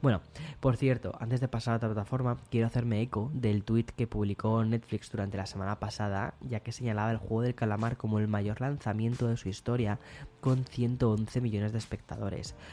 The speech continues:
O sea, me parece una pasada la cantidad de gente que ha visto esta serie. Yo personalmente no la he visto,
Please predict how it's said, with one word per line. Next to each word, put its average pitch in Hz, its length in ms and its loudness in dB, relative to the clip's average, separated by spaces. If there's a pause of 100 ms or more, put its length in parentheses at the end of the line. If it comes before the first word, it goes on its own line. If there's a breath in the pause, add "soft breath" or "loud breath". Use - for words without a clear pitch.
O - 40 -18
sea, 104 340 0
me 113 160 0
parece 104 480 0
una 110 220 0
pasada 101 640 0
la 113 100 -2
cantidad 101 400 -4
de 104 100 -2
gente 98 320 -6
que 98 100 -4
ha 92 40 0
visto 98 480 -6
esta 104 260 -8
serie. 101 320 -6 (360 loud breath)
Yo 135 80 4
personalmente 113 540 2
no 107 100 2
la 95 80 0
he 90 40 -2
visto, 123 340 -2